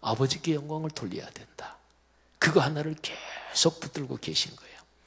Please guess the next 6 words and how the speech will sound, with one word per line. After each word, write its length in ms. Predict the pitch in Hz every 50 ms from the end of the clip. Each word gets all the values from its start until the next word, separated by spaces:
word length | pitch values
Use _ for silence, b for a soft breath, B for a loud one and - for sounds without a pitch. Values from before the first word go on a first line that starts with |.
| B B B B B B B B B B B B B B B B
자, 140 | - 190 170
그러면 600 | - 208 220 208 190 196 180 156 156 180 202 240 - - - b b b b b b _ -
예수께서 600 | 151 135 139 143 - - 190 - 220 202 - 226
말씀하신 840 | 202 175 139 131 - - 151 135 127 - - 156 160 160 156 160 165 - - _ - _
이 320 | - 185 196 202 190 -
기도, 580 | - - - 120 117 147 160 143 95 - - -